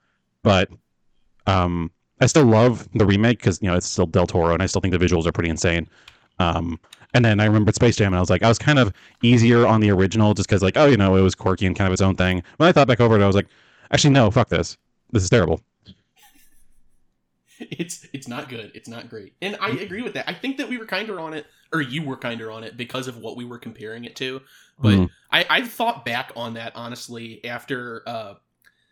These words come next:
Speaker 2: I don't remember what the episode it was that we did. It, it, you know what? It might have been, um, Rocky Horror. Because at the end of the episode, you were like, "This,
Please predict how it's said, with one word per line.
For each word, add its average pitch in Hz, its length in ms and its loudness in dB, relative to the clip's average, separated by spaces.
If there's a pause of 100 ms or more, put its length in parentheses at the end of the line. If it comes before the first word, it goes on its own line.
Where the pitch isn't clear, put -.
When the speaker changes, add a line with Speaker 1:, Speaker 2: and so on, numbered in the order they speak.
(800)
Speaker 2:
I - 320 -16
don't 156 140 -10
remember 131 220 -10
what 117 140 -16
the 117 80 -14
episode 113 380 -14
it 113 100 -14
was 117 180 -14
that 113 100 -16
we 113 80 -18
did. 107 280 -18
It, - 240 -10
it, - 160 -12
you 175 100 -10
know 190 60 -8
what? 151 140 -6
It 160 80 -8
might 143 160 -8
have 135 60 -8
been, 120 280 -12
um, 107 380 -16 (720)
Rocky 120 220 -10
Horror. 120 380 -14 (340)
Because 139 240 -4
at 131 260 -10
the 131 120 -8
end 127 80 -8
of 123 40 -12
the 120 80 -12
episode, 120 300 -8
you 120 60 -14
were 120 80 -14
like, 117 160 -12
"This, 147 120 -8